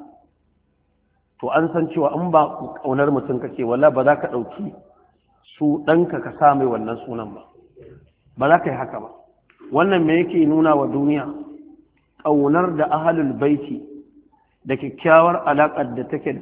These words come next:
su tsakaninsu da sahabban manzon Allah, musamman ma al-khulafa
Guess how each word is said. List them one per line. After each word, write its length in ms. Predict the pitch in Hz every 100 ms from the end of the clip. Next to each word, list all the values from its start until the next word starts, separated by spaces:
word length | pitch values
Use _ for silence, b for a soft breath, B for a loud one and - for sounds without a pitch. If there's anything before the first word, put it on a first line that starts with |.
| -
su 120 | 143
tsakaninsu 580 | 143 - 139 143 147 147
da 120 | 127 104
sahabban 380 | 117 107 127 143
manzon 340 | 131 117 127
Allah, 340 | 135 135 123 127 - - - - - -
musamman 640 | 131 135 175 190 190 175
ma 340 | 147 151 156 156
al-khulafa 720 | 143 139 143 131 127 156 135